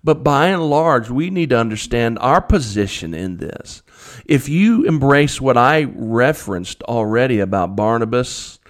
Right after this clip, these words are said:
about how that somebody pours into us, and then how that we have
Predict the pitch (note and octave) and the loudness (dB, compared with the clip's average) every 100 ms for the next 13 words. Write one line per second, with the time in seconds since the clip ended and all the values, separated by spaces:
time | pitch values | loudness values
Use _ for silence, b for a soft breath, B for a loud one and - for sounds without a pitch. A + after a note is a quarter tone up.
0 | b - A2 A2 G#2 A2+ G#2+ - A#2+ A2+ | b -2 0 2 2 2 0 -2 -6 0
1 | A2 G#2 - A#2 G2+ G2+ G2 - F#2+ G2+ | 0 0 0 0 -2 -4 -6 -4 -4 -4
2 | - - - _ _ B B B B - | -8 -18 -20 _ _ B B B B 0
3 | A#2+ A2+ A2+ A2 B2 B2 A2+ A2 A2 B2 | 4 4 2 2 2 2 2 0 0 2
4 | B2 A#2 G#2 F#2+ | 4 2 0 -6